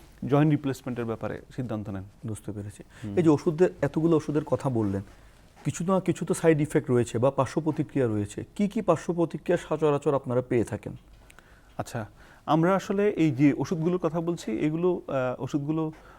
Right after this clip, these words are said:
Speaker 1: আহ, এগুলোরও কিছু পার্শ্ব প্রতিক্রিয়া থাকে, প্রতিটা ওষুধেরই কিছু পার্শ্ব
Speaker 2: কিছু
Speaker 1: প্রতিক্রিয়া
Speaker 2: পার্শ্ব,
Speaker 1: থাকে।
Speaker 2: জি।
Speaker 1: তবে এই ওষুধগুলোও কিন্তু মোটা দাগে,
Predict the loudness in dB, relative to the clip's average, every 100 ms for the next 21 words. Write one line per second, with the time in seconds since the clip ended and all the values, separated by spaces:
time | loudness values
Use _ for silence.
0 | -12 -4 0 0 -4 -14 _ _ 0 2
1 | 4 4 2 -2 -8 -6 -4 -4 -6 -8
2 | -8 -10 -6 -6 -4 -4 -2 0 2 2
3 | 2 0 0 -4 -2 -4 -2 -4 -2 -2
4 | -4 -4 -6 -6 -6 -14 -8 -2 -2 2
5 | 4 4 4 -4 -2 -2 -2 -2 -2 0
6 | 0 -2 -2 -4